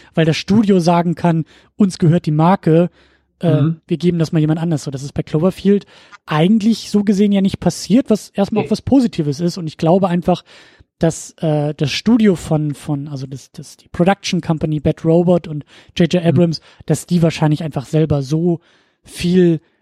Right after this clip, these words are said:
Speaker 1: Recht auf dieser Marke hatten und immer noch haben, dass da nicht einfach irgendjemand anderes kommen kann und das Studio sagen kann, „Ihr macht jetzt dieses Cloverfield-Ding“, sondern dass es halt nur mit der Beteiligung von J J Abrams und wahrscheinlich auch noch weiteren Leuten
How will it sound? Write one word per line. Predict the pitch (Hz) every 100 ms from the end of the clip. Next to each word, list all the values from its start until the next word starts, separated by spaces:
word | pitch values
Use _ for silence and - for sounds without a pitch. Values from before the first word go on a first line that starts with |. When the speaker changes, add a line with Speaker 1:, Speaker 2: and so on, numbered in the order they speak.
| _
Speaker 1:
Recht | 165 156 202 - - -
auf | 170 170
dieser | - 170 160
Marke | 151 156 160 165 123
hatten | 156 - 147 147
und | 180 156
immer | 170 165
noch | 147 -
haben, | 143 147 143 - _ -
dass | 165
da | -
nicht | 165 165 175
einfach | 170 165
irgendjemand | 160 185 170 156 156
anderes | 156 156 143 -
kommen | 147 139
kann | 139 139 135 - - _ _ _
und | 170
das | 151
Studio | - 156 151
sagen | 147 147
kann, | 139 143 135 - _ _ _
„Ihr | - 175
macht | 135 -
jetzt | 135 -
dieses | 139 127
Cloverfield-Ding“, | - 147 139 - 135 151 139
sondern | 135 135 135
dass | 135 -
es | -
halt | 147
nur | 156 160 202 240
mit | 214 202
der | 202
Beteiligung | 185 - 214 170 147 131 - - _ _
von | - 147
J | 143 139
J | 156
Abrams | 151 139 139 139 -
und | 151 131 - _
wahrscheinlich | 151 - 139 143
auch |
noch | 135
weiteren | 143 156 147 139
Leuten | 135 135 - 135